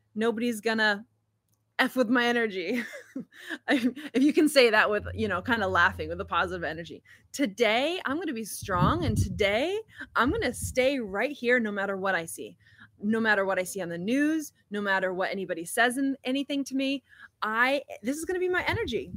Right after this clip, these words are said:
Nothing is worth me slipping out of having the good energy," meaning having the connection to source or the universe, which means nobody's gonna move me from my point of attracting good things.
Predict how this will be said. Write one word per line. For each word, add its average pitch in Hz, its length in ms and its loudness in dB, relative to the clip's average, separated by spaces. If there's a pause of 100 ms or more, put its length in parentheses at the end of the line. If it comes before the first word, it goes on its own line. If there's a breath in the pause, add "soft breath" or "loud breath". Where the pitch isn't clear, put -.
(120)
Nothing 269 420 -2
is 330 160 -4
worth 208 360 0 (200)
me 254 460 0 (100)
slipping 277 580 -2
out 262 320 2 (340 loud breath)
of 226 140 0
having 262 460 0
the 247 80 2
good 220 220 0
energy," 226 440 -2 (220 soft breath)
meaning 247 440 2 (140 soft breath)
having 269 420 4
the 254 80 2
connection 240 480 2
to 226 80 8
source - 480 4 (300 loud breath)
or 233 200 2
the 240 120 2
universe, 233 580 2 (180 soft breath)
which 233 200 -4
means 240 380 0 (180 soft breath)
nobody's 277 560 0
gonna 262 160 0
move 254 320 0
me 240 240 0
from 196 380 0
my 214 380 0
point 202 380 -4
of 208 80 -8
attracting 254 920 -2
good 240 300 0 (160)
things. 214 540 -4